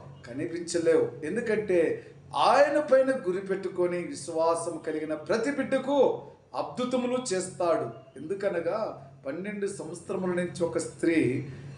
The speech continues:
ఎన్నో బాధలున్నట్టు ఆ బిడ్డ విశ్వాసం ఉన్నదే కాబట్టి ఆయనను చూసి ఆయన ముందు వెళ్ళటానికి కూడా అవకాశం లేకపోతే, వెనుగు తట్టి వెళ్ళి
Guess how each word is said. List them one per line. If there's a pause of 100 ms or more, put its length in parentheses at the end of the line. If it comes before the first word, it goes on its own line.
(140)
ఎన్నో
బాధలున్నట్టు
ఆ
బిడ్డ
విశ్వాసం
ఉన్నదే
కాబట్టి (460)
ఆయనను
చూసి (440)
ఆయన
ముందు
వెళ్ళటానికి
కూడా
అవకాశం
లేకపోతే,
వెనుగు
తట్టి
వెళ్ళి